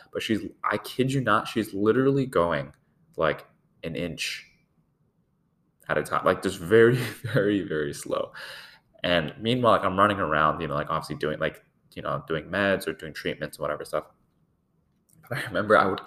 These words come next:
I would always see this. So whenever I, whenever <laughs> she would come out for meal times and she's literally going one mile per hour, and it would probably take her, like, fifteen to twenty minutes just to <laughs> get down to the other end of the hall,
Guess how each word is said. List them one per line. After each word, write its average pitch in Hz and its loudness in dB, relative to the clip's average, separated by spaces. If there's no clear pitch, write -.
I 95 0
would 92 2
always 104 4
see 87 -4
this. - -2
So 92 -2
whenever 92 2
I, 78 -2
whenever 104 0
<laughs> - -
she - -2
would 104 0
come 87 -2
out 82 -2
for 78 -4
meal 78 -6
times 107 -6
and 92 -10
she's 80 -6
literally 76 4
going 73 -6
one 76 -4
mile 76 0
per - -4
hour, 76 0
and 82 -6
it 90 -2
would 82 0
probably 131 2
take 113 0
her, 92 6
like, 80 2
fifteen 101 0
to 90 -8
twenty 87 -4
minutes 80 -8
just - -8
to - -12
<laughs> - -8
get - -8
down 87 0
to 95 -4
the 85 -4
other - 0
end 82 -6
of 78 -4
the 78 -4
hall, 82 -4